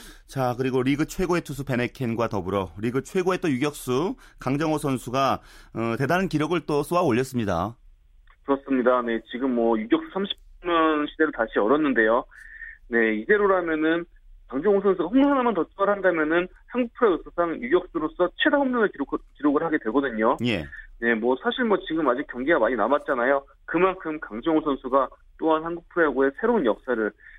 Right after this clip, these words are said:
Speaker 2: 어, 쓸 수 있을 것 같습니다.
Speaker 1: 예. 자, 오 위였던 엘지, 이제 사 위 가기 위해서는 승리가 절실히 필요한 상황인데요. 그 치-, 칠월 흐름도 좋았고요. 칠, 팔월도 좋은데 참 엘지가 오늘 졌기 때문에 다시 육 위로 떨어졌겠네요.
Speaker 2: 그렇습니다. 오늘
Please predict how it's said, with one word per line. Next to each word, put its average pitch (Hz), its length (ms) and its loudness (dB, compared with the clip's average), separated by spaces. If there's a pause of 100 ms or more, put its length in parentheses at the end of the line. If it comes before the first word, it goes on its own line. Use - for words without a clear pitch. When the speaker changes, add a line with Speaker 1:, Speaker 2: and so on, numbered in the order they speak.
(120)
Speaker 2:
어, 104 280 -2 (180)
쓸 - 80 -20
수 - 80 0
있을 - 180 -4
것 104 220 -6
같습니다. 95 340 -10
Speaker 1:
예. 82 160 -8 (540)
자, 165 720 -2 (640)
오 185 160 0
위였던 233 360 0
엘지, 151 760 0
이제 160 100 -10
사 185 240 -2
위 247 120 0
가기 226 140 0
위해서는 196 200 -2
승리가 208 340 -2 (180)
절실히 - 380 -4
필요한 185 240 0
상황인데요. 151 920 0
그 139 100 -4
치-, - 220 -12
칠월 190 340 0
흐름도 185 240 -2
좋았고요. 117 520 0
칠, 131 160 -6
팔월도 123 320 -2
좋은데 104 500 -2 (460)
참 165 1000 -4
엘지가 160 300 0
오늘 175 140 2
졌기 170 240 0
때문에 190 180 -2
다시 165 240 -2
육 151 120 0
위로 214 120 -2
떨어졌겠네요. 170 800 0 (480)
Speaker 2:
그렇습니다. 180 480 2
오늘 170 420 2